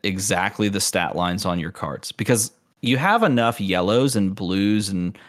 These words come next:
and really even reds at this point that you can make a serviceable deck that functions.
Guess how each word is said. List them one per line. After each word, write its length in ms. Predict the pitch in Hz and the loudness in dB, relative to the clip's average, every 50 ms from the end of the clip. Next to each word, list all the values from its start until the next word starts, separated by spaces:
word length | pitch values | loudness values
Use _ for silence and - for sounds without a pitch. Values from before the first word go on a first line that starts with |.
| - | -4
and 180 | - 110 107 104 | -2 0 2 2
really 200 | 113 131 127 104 | 2 2 2 2
even 200 | 101 98 95 90 | 2 0 0 -2
reds 220 | 90 90 95 101 | -2 -2 -2 -2
at 60 | 123 123 | -4 -4
this 140 | 135 127 | -4 -4
point 240 | - - 147 151 147 | -4 -2 -2 -2 -2
that 80 | - 95 | -2 -4
you 80 | 120 | -2
can 200 | 117 123 107 101 - | 0 0 0 0 0
make 240 | - 110 110 117 - | 0 0 2 2 0
a 60 | 104 | 0
serviceable 640 | - - - 85 82 92 110 110 - 113 101 92 82 | -2 0 0 0 0 0 -2 -2 -2 0 0 0 0
deck 260 | 95 - 87 87 - - | 0 -2 -4 -4 -4 -4
that 140 | - - | -6 -8
functions. 560 | - - - 85 92 - - 143 165 175 - | -6 -6 -4 -4 -4 -4 -4 -4 -4 -4 -6